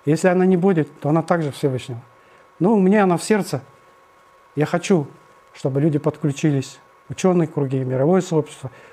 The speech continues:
Может, какие-то изменения будет. Но Казахстан должен знать, если это будет, то все грузы, которые пойдут по логистике, из Китая они зайдут в Узбекистан, Казахстан получает деньги.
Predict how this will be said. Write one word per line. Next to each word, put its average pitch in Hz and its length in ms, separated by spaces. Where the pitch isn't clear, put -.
Может, 156 220
какие-то 160 360
изменения 170 540
будет. 127 300
Но 139 80
Казахстан 160 460
должен 160 280
знать, 151 280
если 143 260
это 156 160
будет, 147 260
то 156 80
все - 180
грузы, 185 260
которые 156 360
пойдут 147 340
по 151 120
логистике, 143 540
из - 140
Китая 165 340
они 147 100
зайдут 143 320
в - 20
Узбекистан, 143 600
Казахстан 135 480
получает 131 480
деньги. 120 220